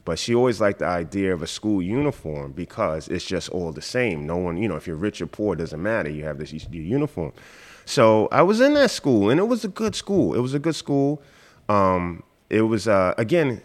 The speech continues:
spiritually, it was kinda weird because there was, like, uh, Father Ernie and Sister Emanuela, and then we would go to their church. I remember it was always cold in that church. I, it wasn't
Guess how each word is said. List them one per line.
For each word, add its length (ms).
spiritually, 680
it 40
was 160
kinda 280
weird 400
because 400
there 140
was, 160
like, 280
uh, 340
Father 840
Ernie 600
and 100
Sister 420
Emanuela, 1120
and 160
then 200
we 160
would 160
go 160
to 160
their 160
church. 840
I 80
remember 680
it 100
was 180
always 220
cold 440
in 100
that 160
church. 480
I, 180
it 100
wasn't 320